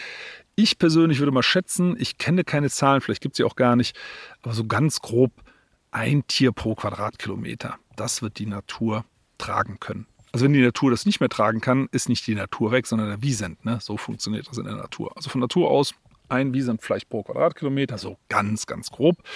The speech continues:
Vielleicht sogar weniger. Und da mit vier, fünfhundert Wisenten, also der, so groß ist der Nationalpark nicht, dass der das aushält. Es ist ja vor allem ein Waldnationalpark.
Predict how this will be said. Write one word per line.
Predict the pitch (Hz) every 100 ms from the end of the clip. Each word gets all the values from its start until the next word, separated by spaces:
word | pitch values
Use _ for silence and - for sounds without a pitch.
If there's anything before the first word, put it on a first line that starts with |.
| - - - - - -
Vielleicht | - 123 -
sogar | 117 107
weniger. | 120 143 101 82 - - - - - - - _ _ _ _
Und | - 127
da | 131 147
mit | 156 120
vier, | - 165
fünfhundert | - 135 - 139 131 113 123
Wisenten, | 139 156 143 139 135
also | 123 123
der, | 117 113
so | 110 117
groß | 117 123
ist | 131
der | 113
Nationalpark | 104 - 104 101 113 -
nicht, | 117 -
dass | 110 -
der | 95
das | 104 -
aushält. | 110 123 - 135 127
Es | 117
ist | 123
ja | 120
vor | -
allem | 120 113
ein | 120 113
Waldnationalpark. | 120 151 107 92 101 90 - - -